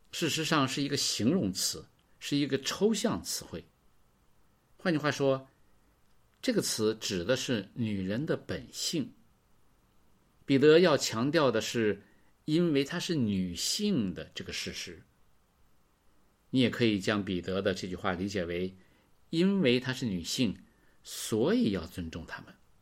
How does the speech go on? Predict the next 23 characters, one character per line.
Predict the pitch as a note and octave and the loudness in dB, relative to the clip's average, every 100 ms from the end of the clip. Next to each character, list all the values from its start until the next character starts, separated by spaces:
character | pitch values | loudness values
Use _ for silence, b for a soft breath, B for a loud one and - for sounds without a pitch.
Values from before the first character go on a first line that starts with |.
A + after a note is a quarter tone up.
| _ _ _ _ _ _ _ _ _ _ _ _ _ _ _ _ _ _ _ | _ _ _ _ _ _ _ _ _ _ _ _ _ _ _ _ _ _ _
这 | D3 | 2
并 | C#3 D#3+ | 6 6
不 | B2+ | 6
是 | A#2+ | 2
说 | A#2 - C3 C3 C3 - _ _ _ _ _ _ _ - | -2 2 6 6 4 -4 _ _ _ _ _ _ _ 0
女 | A2+ | 4
人 | G#2 G#2+ B2 C#3 - _ _ _ | 6 6 4 0 -6 _ _ _
就 | - | -2
没 | A2 G#2 C3+ | 2 4 6
有 | B2+ F2+ F2+ _ _ _ _ - | 6 4 -2 _ _ _ _ 0
钉 | C#3+ E3 E3 | 2 2 0
子 | E3 A2 | -2 -2
那 | G#2 | -2
么 | F2 | -4
坚 | F2 - D3+ E3+ | -4 0 0 0
韧。 | B2+ D#2+ - _ _ _ _ _ _ _ _ _ - | -4 -8 -12 _ _ _ _ _ _ _ _ _ -4
当 | E3+ F#3 | -2 0
彼 | A#2 G#2 | 0 2
得 | B2 | 2
称 | C3 E3 | 2 -2
女 | D3 | 0
人 | F#2+ A#2 | 0 2
为 | G#2+ G#2 | 0 0